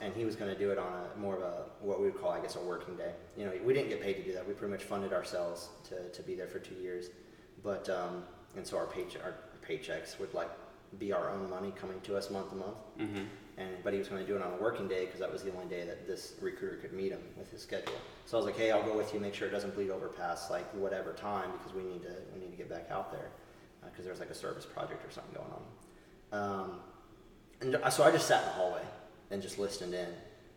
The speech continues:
Speaker 1: But, I mean, recruiters are good. Some of them are pretty good. Um, and I could see through some of the smoke and mirrors and, and stuff. But a lot of the, the pure tenets and, and foundations that he was talking about, like,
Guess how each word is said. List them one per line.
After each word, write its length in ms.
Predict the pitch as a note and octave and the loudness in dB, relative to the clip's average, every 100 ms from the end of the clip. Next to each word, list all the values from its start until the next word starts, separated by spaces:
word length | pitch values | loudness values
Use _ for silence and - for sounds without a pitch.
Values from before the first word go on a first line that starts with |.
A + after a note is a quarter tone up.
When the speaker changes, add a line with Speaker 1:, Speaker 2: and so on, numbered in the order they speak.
| G2+ | -4
Speaker 1:
But, 480 | - G2 - - - - - - - - - | 4 6 6 2 -4 -10 -16 -20 -20 -20 -8
I 40 | G2 | -2
mean, 200 | G2 - | -2 -2
recruiters 440 | - G#2 F3+ G3+ F3+ | -4 8 10 10 10
are 60 | |
good. 280 | F#3 A3+ D3+ - - - | 12 12 12 12 2 -2
Some 180 | - D#3 | 2 4
of 60 | F3+ | 6
them 120 | F3 | 6
are 40 | |
pretty 180 | F3+ E3+ | 8 10
good. 340 | F#3 D3+ A2+ - - - | 12 12 12 6 -2 0
Um, 500 | A#2 A2+ A2 G#2+ - | 4 4 4 2 2
and 100 | A#2+ | 4
I 60 | B2 | 6
could 140 | A#2 | 4
see 160 | - A2 | 2 0
through 200 | A2 G#2 | 0 0
some 140 | G#2+ | 0
of 60 | F#2+ | -2
the 60 | |
smoke 300 | - G#2+ F2+ | -2 -2 -2
and 80 | F#2 | -2
mirrors 320 | F#2 F2+ F#2 | -2 0 0
and, 160 | F#2 F2+ | -4 -6
and 180 | F2+ F2+ | -8 -6
stuff. 340 | - F2+ - | -2 -2 -2
But 320 | G2 - - - - - - | 0 -2 -2 -12 -16 -12 0
a 60 | G#2 | 4
lot 280 | A2 A2 A2 | 8 8 8
of 60 | G#2+ | 4
the, 280 | G2+ G2+ F2+ | 2 0 0
the 60 | G2+ | -4
pure 460 | - A#2 G#2+ G#2 | -2 2 4 4
tenets 440 | G#2 G#2 G#2 G#2+ G#2 | 2 -2 -2 -2 -4
and, 140 | F#2+ | -4
and 300 | F#2 F#2 F#2 | -4 -6 -6
foundations 540 | - G#2 G2 F#2+ G2 G2 | -2 0 4 2 2 -4
that 100 | F#2+ | -2
he 120 | G2+ | -2
was 120 | F#2+ | -2
talking 360 | - F2 F2 A2 | -2 0 0 0
about, 300 | G#2+ A2+ A2 | 2 4 6
like, 120 | F#2+ | 4